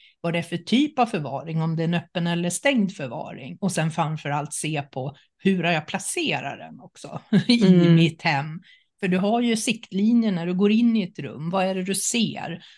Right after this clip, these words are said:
Speaker 1: Har du en öppen hylla, säger vi, som står just i den här siktlinjen och att det är det första du ser, då kan du ju ge ett väldigt rörigt intryck i hela rummet. Så bara att placera den kanske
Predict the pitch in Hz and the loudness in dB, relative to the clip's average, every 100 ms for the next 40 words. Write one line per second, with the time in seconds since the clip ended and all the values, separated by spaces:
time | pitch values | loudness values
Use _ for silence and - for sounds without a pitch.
0 | _ - 220 262 240 233 - 170 160 196 | _ 0 2 2 2 0 -2 -4 0 2
1 | 165 165 214 135 131 - 156 165 151 180 | 0 0 -2 -2 -6 -10 -10 -10 -12 -8
2 | 165 160 - 277 220 139 151 156 - - | -6 -6 -6 -4 -2 -2 -2 -4 -6 -6
3 | 139 147 147 147 - - - 196 220 165 | -4 -2 -2 -2 -4 -6 -4 2 2 2
4 | - 156 156 156 151 156 - 156 165 156 | -2 -6 -6 -6 -6 -8 -14 -6 -4 -4
5 | - 151 147 - 156 165 73 - - _ | -4 -4 -4 -6 -6 -4 -6 -8 -16 _
6 | _ _ _ 185 180 190 190 190 185 185 | _ _ _ -6 -2 0 0 2 2 2
7 | 269 143 143 151 143 139 143 175 160 151 | 2 0 -4 -6 -6 -4 -2 0 0 -2
8 | 156 - 165 156 156 156 - 165 151 156 | -4 -2 -2 -4 -8 -8 -6 -4 -4 -2
9 | 180 208 277 175 - - - - - 170 | 2 4 8 6 4 -8 -16 -8 -2 2
10 | 214 196 220 - 220 - 226 349 247 147 | 4 2 0 -2 -4 0 0 0 0 -2
11 | 151 160 156 156 156 | -6 -6 -6 -4 -6